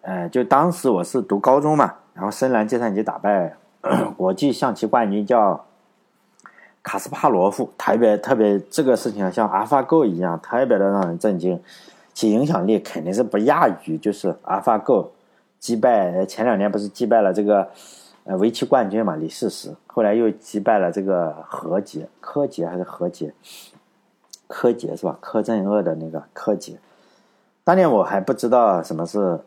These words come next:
国际象棋，说实在，真的，就是我们上学的时候，我上学的时候，你小地方的人就不知道象棋分为国际象棋和国内象棋。我一直认为，哎，怎么国外也，也，也，也下这种象棋，是吧？不知道。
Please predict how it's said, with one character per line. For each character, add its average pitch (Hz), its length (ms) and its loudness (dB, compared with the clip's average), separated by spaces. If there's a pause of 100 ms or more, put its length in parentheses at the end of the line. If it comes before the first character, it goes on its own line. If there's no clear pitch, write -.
(140)
国 87 160 -2
际 104 120 -2
象 110 240 -2
棋， - 200 -16
说 113 100 -2
实 104 140 -2
在， 98 80 2
真 107 120 -2
的， 107 280 2
就 131 160 0
是 135 120 2
我 104 160 4
们 92 160 0
上 117 220 0
学 92 140 -2
的 95 120 2
时 92 120 -6
候， 85 60 0
我 92 180 2
上 123 180 -2
学 101 100 -2
的 92 140 2
时 87 60 -6
候， 82 160 -6 (120)
你 87 300 -8 (100)
小 85 280 -6
地 143 160 2
方 110 120 2
的 90 140 0
人 82 100 -2
就 117 80 0
不 160 140 -2
知 165 160 0
道 165 240 6
象 120 220 2
棋 104 160 0
分 123 200 0
为 117 120 2
国 85 200 0
际 113 120 0
象 117 180 -2
棋 95 80 -4
和 107 100 2
国 98 220 -2
内 113 100 0
象 98 200 -4
棋。 82 80 -8
我 85 140 0
一 113 220 -2
直 110 140 -6
认 120 160 0
为， 95 180 0 (380)
哎， 202 320 -6
怎 - 80 -8
么 98 100 -2
国 - 360 -6
外 175 180 4
也， 95 180 -2 (120)
也， 87 260 -8
也， 80 380 -10
也 78 160 -12
下 139 240 0
这 139 120 -2
种 101 160 -4
象 95 200 -6
棋， - 180 -16
是 - 100 -10
吧？ 76 140 -6 (100)
不 - 80 -10
知 214 140 -4
道。 113 220 0